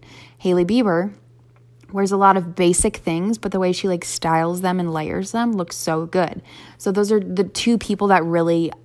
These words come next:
I like. So what I do is I'll go save a picture, and then in a list, I'll literally write, pretend I want a scarf, okay?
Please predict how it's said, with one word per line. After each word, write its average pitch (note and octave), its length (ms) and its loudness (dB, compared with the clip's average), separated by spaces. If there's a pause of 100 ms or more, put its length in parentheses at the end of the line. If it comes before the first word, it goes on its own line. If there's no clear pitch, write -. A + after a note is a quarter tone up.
(140)
I D3 220 -2
like. D#3+ 500 -2 (320)
So G#3 160 -2
what G#3 100 6
I G3 80 6
do G#3+ 240 6
is D#3+ 140 2
I'll F#3 100 0
go F#3 160 2
save E3 300 2
a G#3+ 60 0
picture, - 500 -6 (400)
and F#3 120 0
then F3+ 160 0
in F3+ 240 0
a G#3+ 80 2
list, F3 520 -2
I'll F3 120 2
literally F3 360 2
write, E3 480 0 (580)
pretend F#3+ 600 2
I G#3+ 200 4
want E3+ 540 2
a F3 60 -2
scarf, - 640 -4 (140)
okay? - 380 -4